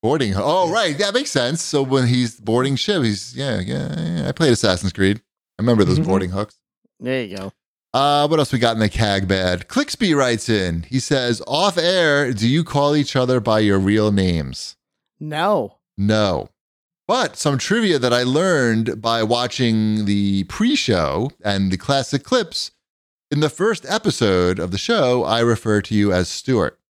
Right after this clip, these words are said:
Speaker 1: I do
Speaker 3: That
Speaker 1: not
Speaker 3: is my, that is my birth
Speaker 1: I do
Speaker 3: name.
Speaker 1: not refer to you as Wombat. I refer to you
Speaker 3: A
Speaker 1: as
Speaker 3: ha-, a
Speaker 1: Stuart.
Speaker 3: handful of people do refer to me as Stuart.
Speaker 1: So we grew into that.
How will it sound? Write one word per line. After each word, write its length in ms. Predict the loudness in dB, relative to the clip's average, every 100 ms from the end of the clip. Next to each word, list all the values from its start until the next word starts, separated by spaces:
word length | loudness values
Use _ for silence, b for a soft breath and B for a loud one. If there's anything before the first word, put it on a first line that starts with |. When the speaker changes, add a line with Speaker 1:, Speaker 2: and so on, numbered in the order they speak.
| _ _ _ _ _ _ _ _ _ _ _ _ -6
Speaker 1:
I 80 | -2
do 120 | 2
Speaker 3:
That 80 | 2
Speaker 1:
not 160 | 2
Speaker 3:
is 120 | 0 -2
my, 180 | -2
that 320 | -2 -2 -2 0
is 160 | -2
my 80 | -4
birth 300 | -6 -2 0
Speaker 1:
I 60 | 0
do 160 | 2
Speaker 3:
name. 100 | 2
Speaker 1:
not 240 | 2 0 0
refer 340 | 0 2 0
to 80 | 2
you 140 | 2 2
as 100 | 0
Wombat. 440 | 0 0 -2 -6 -10 -8
I 40 | -6
refer 280 | -4 -4
to 80 | -2
you 100 | -2
Speaker 3:
A 40 | -2
Speaker 1:
as 220 | -4 -4
Speaker 3:
ha-, 80 | -2
a 40 |
Speaker 1:
Stuart. 180 | 0 0
Speaker 3:
handful 340 | 0 -2 -2
of 100 | -2 -2
people 460 | -4 -2 -6 -6 -8
do 140 | -6
refer 380 | -4 -4 -2 -2
to 60 | -2
me 180 | -4 -4
as 160 | -6
Stuart. 380 | -6 -6 -8 -10
Speaker 1:
So 160 | _ -4
we 100 | -2
grew 300 | 0 2 2
into 180 | 0 0
that. 200 | -2 -4